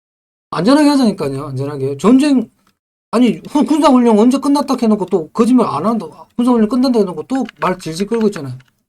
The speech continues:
언제 또 진짜, 진짜 미사일 쏠지 아니면 더 끌지 모르는 건데, 위험하게 하지 말고 요런 자리, 좋은 자리, 반등 자리 오면 요럴 때 먹자. 요것만 먹어도 어디에요, 안전하게.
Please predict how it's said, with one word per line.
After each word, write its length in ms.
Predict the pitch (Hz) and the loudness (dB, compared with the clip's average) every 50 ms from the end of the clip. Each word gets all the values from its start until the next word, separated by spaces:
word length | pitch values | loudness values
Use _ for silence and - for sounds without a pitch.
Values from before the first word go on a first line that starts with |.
| _ _ _ _ _ _ _ _ | _ _ _ _ _ _ _ _
언제 400 | 240 269 254 277 262 220 - - - - | 0 2 2 4 4 2 2 0 -2 -2
또 160 | 208 180 165 - - | -2 -2 -2 -6 -4
진짜, 160 | - 202 175 | -2 -2 -2
진짜 220 | - - 226 220 214 208 - - | 0 -2 -4 -4 -4 -6 -10 -14
미사일 240 | 160 - 262 233 | -4 -2 0 0
쏠지 420 | 226 285 302 262 - - 170 151 139 | 0 0 -4 -4 -4 -6 -8 -6 -6
아니면 240 | 143 175 190 160 - | -6 -6 -6 -6 -6
더 140 | 143 131 | -8 -4
끌지 200 | - 262 226 - | -4 -4 -4 -2
모르는 360 | 202 139 135 143 180 220 233 208 | -4 -4 -4 -2 -2 -2 -2 -2
건데, 640 | 170 135 123 120 123 123 127 131 135 131 127 123 117 - _ _ _ _ _ _ _ _ _ _ _ _ _ | -2 -4 -6 -6 -6 -6 -6 -6 -6 -8 -8 -10 -12 -14 _ _ _ _ _ _ _ _ _ _ _ _ _
위험하게 340 | 208 262 285 262 233 208 208 | 4 4 6 6 4 4 2
하지 140 | 208 196 202 | 2 2 2
말고 160 | 208 202 165 | 0 2 2
요런 260 | 143 156 185 233 247 | 2 2 2 2 2
자리, 180 | 262 285 262 214 | 2 0 0 0
좋은 260 | - 170 214 262 254 | 0 2 2 2 4
자리, 320 | 233 214 175 160 156 143 | 2 2 0 0 -4 -6
반등 260 | 131 143 143 165 196 208 | -6 -6 -4 -2 -2 0
자리 160 | 240 247 202 | 2 2 2
오면 180 | 190 220 214 | 2 2 2
요럴 180 | 170 190 240 240 | 2 0 0 0
때 80 | - 208 | -2 -4
먹자. 280 | 156 139 - - 185 | -6 -6 -6 -6 -4
요것만 280 | 143 170 226 262 240 190 | -2 0 0 0 0 0
먹어도 240 | 202 208 170 127 120 | 0 -2 -4 -4 -8
어디에요, 280 | 117 117 135 180 190 | -8 -8 -8 -8 -8
안전하게. 580 | 156 - 127 117 127 131 156 147 127 120 113 | -8 -10 -10 -8 -8 -6 -6 -8 -10 -12 -12